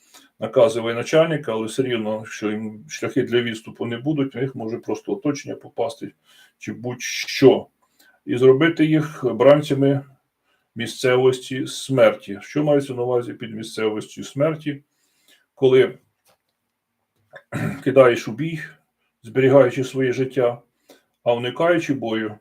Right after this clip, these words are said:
життя не зберігається. І це буде місцевістю смерті. Тобто вони повинні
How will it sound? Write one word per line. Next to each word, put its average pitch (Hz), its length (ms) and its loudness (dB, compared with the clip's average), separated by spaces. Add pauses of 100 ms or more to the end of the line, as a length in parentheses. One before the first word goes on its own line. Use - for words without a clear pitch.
життя 139 440 0
не 139 160 0
зберігається. 127 800 -2 (1120)
І - 60 -10
це - 180 -10
буде 156 480 -4 (100)
місцевістю 117 800 -6
смерті. 104 640 -8 (140)
Тобто - 300 -20
вони 135 200 -10
повинні 117 480 -10